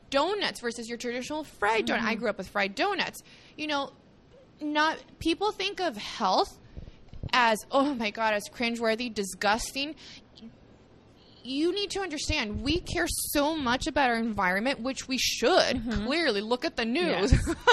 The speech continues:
Speaker 1: <laughs> We should care about our, our, of our environment. But my argument, and I will never, ever, ever, this is if our environment is bad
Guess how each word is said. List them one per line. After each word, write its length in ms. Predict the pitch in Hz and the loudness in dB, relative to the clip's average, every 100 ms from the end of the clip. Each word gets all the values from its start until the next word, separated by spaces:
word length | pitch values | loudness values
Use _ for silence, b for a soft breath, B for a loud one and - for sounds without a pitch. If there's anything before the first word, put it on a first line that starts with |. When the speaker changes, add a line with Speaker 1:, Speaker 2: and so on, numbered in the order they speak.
| 330 | 4
Speaker 1:
<laughs> 280 | - - - | -2 -10 2
We 100 | 320 | 2
should 280 | - 392 - | 4 2 4
care 160 | 381 | 0
about 200 | 330 302 285 | 2 4 4
our, 160 | 277 - - 247 233 | 2 -2 0 0 -2
our, 100 | 247 - | -6 -2
of 240 | 247 262 262 - - | 4 4 4 -2 2
our 320 | 220 208 208 220 | 4 4 0 -6
environment. 600 | 202 190 190 233 320 - B B B B - - - - - - | -2 0 2 0 -4 -6 B B B B -20 -20 -20 -20 -10 -2
But 440 | 320 320 330 - | 0 0 -2 -4
my 420 | 285 285 294 339 - | -4 2 2 2 0
argument, 580 | 247 277 269 269 220 233 | -2 -2 -4 -4 -2 -2
and 100 | 233 | -4
I 80 | 233 | -4
will 120 | 233 | -6
never, 680 | 240 262 285 311 339 339 349 | -6 -6 -4 -2 -2 -2 -2
ever, 220 | 311 294 | -2 -2
ever, 340 | 269 311 277 226 | 2 2 2 -2
this 160 | 277 | -6
is 120 | 339 359 | -8 -8
if 140 | 320 | -4
our 100 | 285 | -4
environment 640 | 262 220 214 226 269 285 233 | -4 -2 -2 -2 -4 -6 -8
is 140 | 214 | -12
bad 500 | - 214 226 262 | -4 -2 0 -2